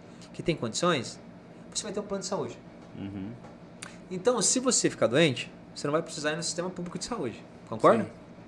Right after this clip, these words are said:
Speaker 1: Entendeu? O pobre não. O pobre, se ele ficar doente, ele vai cair no sus, cara. Então, ele, e, e, e eu dei um exemplo, mas em tudo, o, o menos favorecido, ele é o que mais
Speaker 2: É.
Speaker 1: precisa do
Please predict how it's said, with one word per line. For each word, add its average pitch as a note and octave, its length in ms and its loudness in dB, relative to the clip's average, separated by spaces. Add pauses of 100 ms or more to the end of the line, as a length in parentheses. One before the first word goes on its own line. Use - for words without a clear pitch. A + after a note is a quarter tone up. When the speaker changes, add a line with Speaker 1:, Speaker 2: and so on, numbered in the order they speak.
(420)
Speaker 1:
Entendeu? E3+ 240 0 (640)
O A#3 80 -4
pobre B3 320 6
não. F#3 260 6 (720)
O G#3+ 80 -2
pobre, A3+ 320 4
se G3 120 2
ele E3+ 60 4
ficar - 180 0
doente, E3 420 2
ele F#3+ 100 4
vai D#3+ 160 2
cair F#3 200 -2
no G#3+ 80 -4
sus, A3+ 340 -10
cara. - 120 -18 (1200)
Então, F#3 340 4
ele, A3+ 160 10 (100)
e, F3 640 12 (280)
e, F#3+ 120 6
e G3 80 8
eu A#3+ 160 12
dei C#4 100 8
um D#4 40 10
exemplo, G3+ 460 10
mas F3 180 8
em G#3+ 80 4
tudo, A#3+ 440 -2
o, E3 300 0
o - 20 -2
menos B3+ 300 -2
favorecido, E3+ 560 0
ele A#3+ 80 8
é - 20 12
o A#3+ 40 8
que A#3+ 120 -2
mais A3 340 2
Speaker 2:
É. - 40 2
Speaker 1:
precisa B2 340 -2
do A2 80 -12